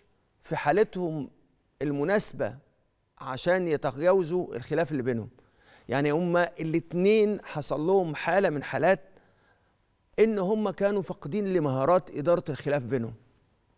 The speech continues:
ممكن ابن حضرتك حتى لو ما ضربش، لكن أهان أو عمل أي شيء فيه نوع من أنواع العنف، حتى ولو كان العنف دوت مش عنف جسدي. فإيه اللي حاصل؟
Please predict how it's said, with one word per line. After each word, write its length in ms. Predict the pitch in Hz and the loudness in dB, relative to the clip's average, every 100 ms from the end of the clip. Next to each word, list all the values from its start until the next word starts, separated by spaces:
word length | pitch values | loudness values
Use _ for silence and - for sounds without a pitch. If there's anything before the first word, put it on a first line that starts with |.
| _ _ - - - | _ _ -20 -14 2
ممكن 400 | 196 247 233 - | 4 4 2 0
ابن 180 | 240 226 | 0 0
حضرتك 540 | 202 214 226 - - _ _ _ | -2 -2 -4 -6 -16 _ _ _
حتى 300 | - 226 220 | -4 -2 0
لو 100 | 180 | 0
ما 80 | 170 | 2
ضربش، 480 | 165 165 - - _ _ _ 131 | 2 2 0 -16 _ _ _ -6
لكن 320 | 160 190 151 | -4 -4 -4
أهان 420 | 160 151 151 107 - _ _ _ _ - | -2 0 0 -2 -12 _ _ _ _ -4
أو 100 | 175 | 0
عمل 280 | 185 233 220 | 2 4 2
أي 220 | 220 226 | 2 -2
شيء 240 | 185 226 - | -2 -2 -2
فيه 360 | 208 208 202 - - | -4 -4 -4 -8 -4
نوع 180 | 185 | -2
من 140 | 190 175 | -2 -2
أنواع 260 | 151 165 | 0 2
العنف، 460 | 175 151 190 175 - - - - | 2 2 2 0 -6 -20 -20 -4
حتى 300 | 202 - 180 | -2 2 4
ولو 200 | 156 143 | 4 2
كان 180 | 196 | 0
العنف 300 | 170 185 160 | 2 0 0
دوت 260 | 165 180 180 | 2 2 2
مش 120 | 139 | -4
عنف 260 | 147 160 135 | -2 -2 -2
جسدي. 540 | 127 131 - - - _ _ _ _ _ _ _ _ _ _ | 2 2 0 -4 -18 _ _ _ _ _ _ _ _ _ _
فإيه 200 | 160 214 | 6 6
اللي 120 | 233 | 6
حاصل؟ 360 | 147 156 - | 2 -2 -4